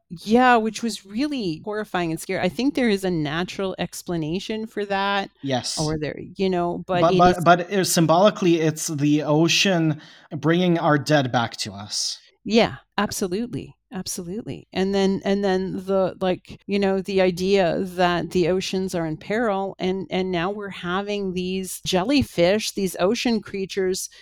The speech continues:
Speaker 1: you know, magnifying themselves in our skies, you know?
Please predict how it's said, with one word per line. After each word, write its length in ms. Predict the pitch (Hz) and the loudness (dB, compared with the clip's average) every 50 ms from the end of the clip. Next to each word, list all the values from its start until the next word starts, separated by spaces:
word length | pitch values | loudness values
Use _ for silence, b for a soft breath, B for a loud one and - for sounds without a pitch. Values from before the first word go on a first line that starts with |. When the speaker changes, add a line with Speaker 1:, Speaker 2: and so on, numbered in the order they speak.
| B B - | B B -4
Speaker 1:
you 100 | 202 208 202 | -2 0 2
know, 320 | 196 190 185 185 190 190 - _ | 2 2 2 0 -2 -4 -6 _
magnifying 760 | 220 202 190 185 170 180 196 214 214 202 - 214 202 196 202 | -2 2 4 4 4 4 2 0 0 0 0 0 0 2 2
themselves 420 | 196 196 - - 196 190 185 - 202 | 0 0 0 2 2 2 2 2 0
in 80 | 190 | 2
our 120 | 185 190 190 | 2 2 0
skies, 720 | - - - 208 185 240 311 226 - - - - - - - _ - | -2 -2 -2 -2 0 0 -2 -4 -6 -8 -10 -12 -14 -14 -16 _ -2
you 120 | 190 202 | 0 2
know? 300 | 190 165 165 196 254 294 | 2 2 2 0 -2 -4